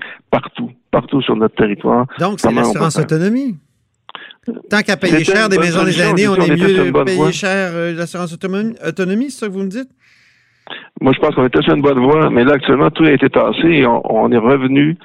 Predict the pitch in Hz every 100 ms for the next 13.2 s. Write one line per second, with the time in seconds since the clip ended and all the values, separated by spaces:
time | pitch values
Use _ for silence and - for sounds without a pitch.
0 | - - _ _ - 117 117 120 131 120
1 | 120 110 - 113 131 107 113 117 123 -
2 | 113 104 117 107 104 113 - 110 107 113
3 | 113 104 101 107 110 101 - 110 104 104
4 | 95 135 _ _ _ _ - 139 156 147
5 | 110 _ _ _ _ _ _ _ _ 123
6 | 117 135 127 107 - - - 160 165 165
7 | - 151 131 156 143 302 311 - 214 190
8 | 139 - 139 135 131 135 120 139 156 330
9 | 277 175 143 127 123 120 123 123 117 131
10 | 120 113 - 131 117 117 156 135 208 170
11 | 143 120 - _ _ _ - 123 147 139
12 | 135 135 127 226 110 - 160 165 151 131
13 | 123